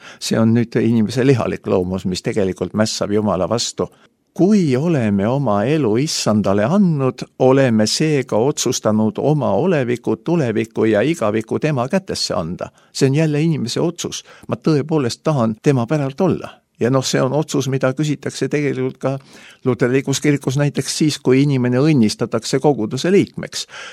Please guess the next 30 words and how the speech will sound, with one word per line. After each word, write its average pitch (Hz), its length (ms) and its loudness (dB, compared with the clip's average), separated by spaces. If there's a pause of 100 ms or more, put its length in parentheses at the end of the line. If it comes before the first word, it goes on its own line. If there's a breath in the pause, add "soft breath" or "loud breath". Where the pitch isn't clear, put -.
(140)
Kas 170 220 0
sa 110 40 4
usud 147 320 6
Jumala 180 300 6
sõna? 165 300 2 (440)
Kas 151 220 2
sa - 80 2
tahad 151 320 0
selle 117 240 2
järele 98 320 2
elada? 180 380 2 (280)
Kas - 160 0
tahad 156 280 2
sellele 117 320 4
surmani 113 400 0
ustavaks 151 560 -2
jääda 139 300 2 (280 loud breath)
ja 131 100 2
kas 131 180 -2
tahad 156 260 0
usinasti 135 440 -2
kasutada 143 460 0
Jumala 147 380 0
sõna 156 240 0
ja 151 80 -2
sakramenti? 147 720 -4
See - 160 -2
on 156 80 -4
tegelikult 147 460 -2
seesama. 147 320 0